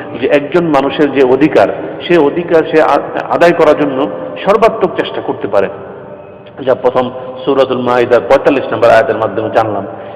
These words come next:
কিন্তু সূরাতুল মাইদার আমরা একশত আঠারো নম্বর আয়াতের মাধ্যমে এটাও জানলাম যে আপনি যদি ক্ষমা করে দেন তাহলে আপনি মহান। এই জন্য ভাইয়েরা, এই নবী করিম সাল্লাল্লাহু আলাইহি সাল্লামের জীবন থেকে এই তায়েফের গুরুত্বপূর্ণ ঘটনা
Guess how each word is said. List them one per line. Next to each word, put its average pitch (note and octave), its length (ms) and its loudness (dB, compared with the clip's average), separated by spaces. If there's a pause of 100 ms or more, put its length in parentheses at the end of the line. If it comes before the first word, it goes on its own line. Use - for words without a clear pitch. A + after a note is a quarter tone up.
(100)
কিন্তু G#2+ 200 -10 (100)
সূরাতুল B2 360 0
মাইদার A#2+ 760 -2 (140)
আমরা A2 320 2 (240)
একশত - 300 0
আঠারো C#3+ 260 4
নম্বর C#3 240 4
আয়াতের B2 260 4
মাধ্যমে A2+ 380 -2
এটাও D#3+ 200 0
জানলাম A#2 400 0 (340)
যে A#2 60 4
আপনি - 240 -4
যদি A#2 180 -8
ক্ষমা A#2 300 -4
করে A2+ 120 0
দেন A2 240 0 (320)
তাহলে A2 240 2
আপনি G#2+ 220 -4
মহান। G#2 420 -2 (300)
এই C3+ 60 -2
জন্য D3+ 220 -4
ভাইয়েরা, B2 380 -2 (340)
এই A#2 80 -2
নবী C3+ 240 -2
করিম C3 180 0
সাল্লাল্লাহু A#2+ 400 0
আলাইহি A#2 40 -8
সাল্লামের A2+ 360 -2
জীবন C3 320 -4
থেকে A2+ 300 -4 (300)
এই G#2+ 100 -2
তায়েফের D3+ 520 2 (200)
গুরুত্বপূর্ণ B2+ 520 -2
ঘটনা A#2 440 0